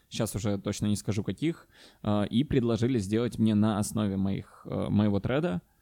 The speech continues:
моих твитов, э, статью. И даже попросили снять какие-то фото-видеоматериалы. Для меня это было абсолютным шоком. То есть, э, просто сетка, в которой я пишу какие-то свои мысли,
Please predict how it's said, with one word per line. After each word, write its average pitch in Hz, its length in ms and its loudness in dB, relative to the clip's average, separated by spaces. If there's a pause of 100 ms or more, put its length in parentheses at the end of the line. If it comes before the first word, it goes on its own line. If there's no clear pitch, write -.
(140)
моих 104 200 2
твитов, 120 400 -2 (140)
э, 104 460 -2
статью. 120 500 -2 (440)
И - 80 -4
даже 101 220 0
попросили 104 680 -2
снять 107 280 0
какие-то 98 340 -2
фото-видеоматериалы. 104 1200 0
Для 101 260 -2
меня 110 260 6
это 101 120 -4
было 98 380 -2
абсолютным 98 840 2
шоком. - 520 -2 (600)
То 92 140 2
есть, - 380 -4 (120)
э, 92 460 -2 (560)
просто 123 360 0
сетка, - 680 -2
в - 100 -10
которой 104 480 0
я 101 440 -2 (500)
пишу 131 240 2
какие-то 120 460 0
свои 107 280 0
мысли, 104 760 2